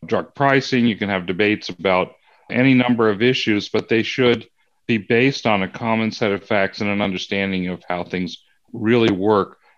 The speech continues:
rather than just imagining that the biotech and pharma world is the same as the tech world, because it isn't.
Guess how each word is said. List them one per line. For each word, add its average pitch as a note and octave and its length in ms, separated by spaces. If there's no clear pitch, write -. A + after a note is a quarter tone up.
rather A2+ 300
than G2 440
just - 280
imagining G2+ 800
that F2 380
the G2+ 80
biotech F#2+ 540
and F2+ 360
pharma G2+ 420
world G2 580
is G2+ 280
the G2 120
same F#2+ 720
as F2+ 220
the - 100
tech - 320
world, D2 220
because D#2+ 300
it E2 80
isn't. - 360